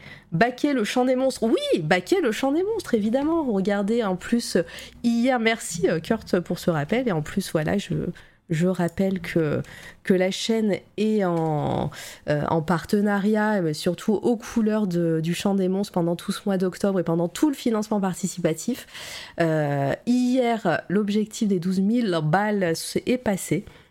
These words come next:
Euh, et ça c'est cool, euh, pour, euh, Tom Cusor et Paul Arturi.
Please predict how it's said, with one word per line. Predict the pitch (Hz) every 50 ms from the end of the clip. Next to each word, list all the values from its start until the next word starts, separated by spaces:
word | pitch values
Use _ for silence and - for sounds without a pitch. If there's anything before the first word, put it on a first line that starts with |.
| _ _ _ _ _ _ _ _ _ - - -
Euh, | 180 175 160 151 151 151 127 - - - - -
et | -
ça | 151 - 202 190
c'est | - - 180
cool, | - - - - 233 226 202 - - -
euh, | 160 156 151 147 143 139 143 147 151 160 151 151
pour, | - - - 170 160 156
euh, | 156 151 156
Tom | - 202 190 190 196 190 175 165 160
Cusor | 156 - - 185 170 175 180 180 180 180 165
et | 160 147 147 151 147 147
Paul | - 196 196 190
Arturi. | 185 185 180 - 180 180 185 180 175 202 214